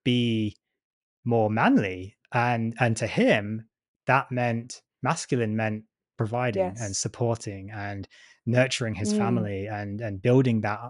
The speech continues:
Speaker 1: that safe
Speaker 2: Mm.
Speaker 1: home, you know, cleaning and cooking
Speaker 2: Yep.
Speaker 1: and ironing and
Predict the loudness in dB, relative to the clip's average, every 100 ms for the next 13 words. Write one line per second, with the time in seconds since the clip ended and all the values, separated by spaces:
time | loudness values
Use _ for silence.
0 | -8 -6 -4 -2 2 2 0 -6 -18 -6
1 | 0 2 2 2 4 4 4 0 _ _
2 | _ _ -2 0 0 -4 4 6 6 4
3 | -2 -4 -2 2 2 4 2 2 0 4
4 | 6 4 0 -4 -8 -10